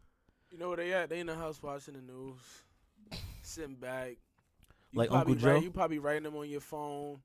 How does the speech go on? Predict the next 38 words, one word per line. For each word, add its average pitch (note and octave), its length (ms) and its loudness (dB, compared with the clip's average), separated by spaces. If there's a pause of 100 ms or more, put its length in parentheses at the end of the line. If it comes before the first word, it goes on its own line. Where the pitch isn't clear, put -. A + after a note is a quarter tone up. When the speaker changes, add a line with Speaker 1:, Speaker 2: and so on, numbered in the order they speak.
(160)
Speaker 2:
Like A2 160 -10
Uncle A2 200 -10
Joe? C#3+ 120 -6
Speaker 1:
"Yo, D#3+ 280 2
why D#3+ 100 2
you F3+ 140 -2
not E3+ 220 -2
hitting E3+ 200 -6
me E3 100 -8
back?" D#3+ 420 2 (920)
Yeah, G#3+ 280 4
Joe, G3+ 480 0
come G3+ 200 -6
on. B2+ 60 -2
Speaker 2:
Like, A#2 180 6
man, A2+ 260 12
listen, A2 280 4
Uncle C3 280 6
Joe, A2 540 6
Speaker 1:
<laughs> - 60 -10
Speaker 2:
Joe A2 200 8
Biden, G#2+ 520 2
however A2 380 4
you A#2+ 140 0
wanna G3 200 6
Speaker 1:
Everybody, G#3 100 0
Speaker 2:
call - 100 0
him. F3 40 4
Speaker 1:
every, G#3 380 0
every G3+ 400 0 (220)
black E3+ 300 0
person F3+ 360 -4
that E3 140 0
Speaker 2:
Mm. G#2+ 260 6
Speaker 1:
voted G2+ 340 2
for D3 100 -10
Joe C#3+ 280 -4
Biden D3 520 -2